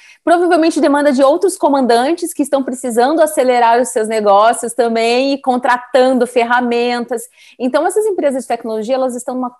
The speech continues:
corrida e acelerada pra contratar muitas pessoas e perdendo para outras empresas também. Então, esse turnover, ele, e ele, esse turnover, ele também sofre muito o impacto do contexto. A gente teve um turnover,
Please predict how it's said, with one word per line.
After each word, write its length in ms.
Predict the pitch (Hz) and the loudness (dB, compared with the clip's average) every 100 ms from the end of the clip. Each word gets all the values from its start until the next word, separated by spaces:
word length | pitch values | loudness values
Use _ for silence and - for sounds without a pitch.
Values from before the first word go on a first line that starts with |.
| _ | _
corrida 920 | - 285 302 - - 262 240 196 180 | -2 0 0 -2 -2 0 0 2 2
e 120 | 196 208 | 2 -2
acelerada 580 | 208 220 208 190 190 | -4 -2 0 0 0
pra 140 | 202 202 | -4 -8
contratar 480 | 202 190 190 185 180 | -10 -12 -10 -10 -10
muitas 280 | 180 196 | -12 -16
pessoas 540 | - 190 - 269 254 - _ - - - | -16 -6 0 2 2 -2 _ -20 -20 -2
e 200 | 277 277 | 2 2
perdendo 880 | 330 320 240 269 269 247 294 349 - _ _ _ _ _ | 2 2 4 4 4 4 2 0 -6 _ _ _ _ _
para 380 | - 254 247 254 | 0 2 4 6
outras 400 | 247 254 254 247 | 6 4 2 2
empresas 600 | 285 302 254 311 240 214 | 2 2 4 4 2 -4
também. 520 | 220 196 185 175 180 | -6 -4 -4 -4 -6
Então, 240 | 226 262 285 | -4 -4 -4
esse 200 | 381 349 | -6 -6
turnover, 680 | 277 254 240 285 294 247 226 | -4 -4 -2 0 0 -2 0
ele, 320 | 240 247 262 _ _ _ | -2 -2 -8 _ _ _
e 80 | 262 | 0
ele, 220 | 294 349 320 | 4 2 4
esse 240 | 294 311 349 | 0 0 0
turnover, 480 | 302 277 294 302 | 0 0 0 0
ele 200 | 302 294 | 0 -2
também 560 | 294 311 311 254 269 294 | -4 -4 -2 0 -2 -4
sofre 400 | - 294 277 277 | -4 -2 -2 -2
muito 260 | 254 262 269 | -4 -4 -6
o 40 | |
impacto 440 | 262 254 254 - | -6 -6 -8 -10
do 100 | 262 | -10
contexto. 520 | 262 277 269 220 214 214 | -6 -8 -4 -4 -4 -10
A 20 | |
gente 240 | 220 220 | -10 -14
teve 260 | - 233 262 | -8 -6 -4
um 120 | 269 | -6
turnover, 520 | 247 220 208 202 196 | -6 -6 -6 -6 -8